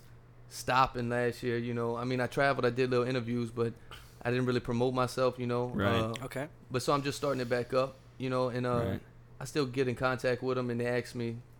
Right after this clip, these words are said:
Speaker 1: just to, whenever I know the date, just let 'em know. So I'm probably,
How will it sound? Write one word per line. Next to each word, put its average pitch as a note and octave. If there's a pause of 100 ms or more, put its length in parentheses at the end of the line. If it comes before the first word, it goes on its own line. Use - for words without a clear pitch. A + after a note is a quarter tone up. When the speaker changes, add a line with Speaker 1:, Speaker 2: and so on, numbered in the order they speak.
(160)
Speaker 1:
just B2
to, A#2+ (160)
whenever A#2+ (560)
I B2+
know B2
the A#2+
date, A#2
just A2+
let A#2+
'em A#2
know. A#2+
So B2+
I'm C3
probably, E3